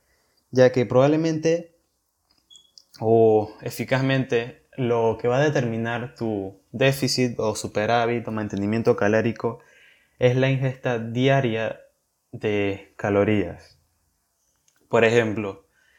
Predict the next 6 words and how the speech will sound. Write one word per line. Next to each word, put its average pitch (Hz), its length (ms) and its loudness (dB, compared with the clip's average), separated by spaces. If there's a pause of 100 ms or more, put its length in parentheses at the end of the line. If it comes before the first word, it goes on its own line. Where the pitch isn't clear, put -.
(240)
si 120 840 -2 (420)
necesitamos 143 1000 0 (160)
tres 110 220 0
mil 127 180 -2
calorías 127 420 4
para 104 640 -2